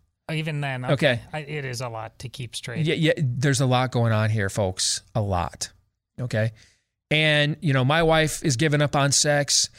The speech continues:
Speaker 2: and I really just need a release. And he says to him, the, the, the husband, uh, the, the predator says to the husband, "Would you give me a release?" And they pull over in a park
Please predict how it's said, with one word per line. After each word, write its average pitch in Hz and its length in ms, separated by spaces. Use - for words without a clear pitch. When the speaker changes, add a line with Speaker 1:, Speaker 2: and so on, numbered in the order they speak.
Speaker 2:
and 143 140
I 147 60
really 160 500
just 147 320
need 143 160
a 131 80
release. 127 680
And 147 140
he 147 100
says - 420
to 165 140
him, 131 460
the, 143 240
the, 135 320
the 135 220
husband, 131 520
uh, 139 60
the, 139 100
the 131 180
predator 160 360
says 143 240
to 156 80
the 131 100
husband, 131 380
"Would 147 240
you 185 100
give 151 320
me 147 140
a 131 80
release?" 120 580
And 127 160
they 123 60
pull 196 280
over 170 480
in 131 120
a 127 80
park - 580